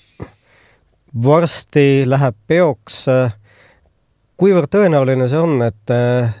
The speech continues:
tööpuudus langeb nii madalale, kui ta oli koroonaeelsel ajal, ja keskmine palk hakkab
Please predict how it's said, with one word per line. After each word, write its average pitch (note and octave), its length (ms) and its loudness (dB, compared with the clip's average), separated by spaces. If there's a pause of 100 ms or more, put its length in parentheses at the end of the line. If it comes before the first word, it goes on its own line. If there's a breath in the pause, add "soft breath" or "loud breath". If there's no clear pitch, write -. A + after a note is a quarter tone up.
(340 loud breath)
tööpuudus C3+ 1080 -2 (180)
langeb B2 320 -2
nii C3 140 0
madalale, A2+ 480 -2
kui A#2 100 -6
ta A#2 80 -4
oli A2+ 160 -2
koroonaeelsel A#2 640 -2
ajal, A2+ 340 -2 (500 soft breath)
ja A#2 120 -2
keskmine C3 500 -2
palk B2+ 300 -4
hakkab - 540 -8